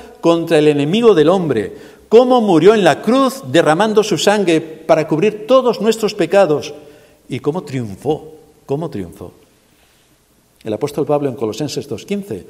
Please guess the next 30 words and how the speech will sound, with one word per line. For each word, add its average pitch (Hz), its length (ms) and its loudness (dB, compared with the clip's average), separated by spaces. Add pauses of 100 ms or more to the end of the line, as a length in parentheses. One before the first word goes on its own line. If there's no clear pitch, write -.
(760)
nos 107 180 -10
dice 143 220 -6
que 139 100 -6
despojando 139 600 -8
a 131 40 -4
los 127 160 -6
principados 143 960 -8
y - 20 -2
a 120 60 -4
las 113 160 -8
potestades, 185 840 -6 (500)
los 131 240 -4
exhibió 143 680 -2
públicamente, 160 840 0
triunfando 135 640 -6
sobre 110 240 -8
ellos 120 200 -10
en 107 80 -12
la 92 100 -12
cruz. 92 380 -16 (1000)
Y 107 60 -10
esto 135 160 -8
es - 80 -12
también 120 280 -10
lo 101 100 -10
que 95 100 -12
David 90 340 -14
va - 60 -14
a - 20 -20
hacer. - 180 -20